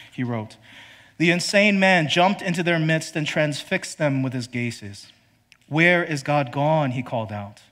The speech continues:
'I mean to tell you, we have killed him, you and I. We are all his murderers, but how have we done it? How are we able to drink up the sea?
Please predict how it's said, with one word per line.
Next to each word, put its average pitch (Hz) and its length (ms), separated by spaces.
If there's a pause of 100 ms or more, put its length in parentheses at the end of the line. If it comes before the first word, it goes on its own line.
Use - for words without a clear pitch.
(320)
'I 143 100
mean 160 160
to 151 100
tell 190 260
you, 131 300
we 160 320
have 131 200
killed 160 280
him, 104 240 (120)
you 123 200
and 120 120
I. 107 280 (640)
We 175 260
are 165 180
all 196 360
his 170 200
murderers, 120 600
but 143 160
how 214 380
have 170 140
we 185 120
done 196 240
it? - 240 (600)
How 202 180
are 220 100
we 190 140
able 175 160
to 165 80
drink 156 260
up 151 160
the 139 80
sea? 107 480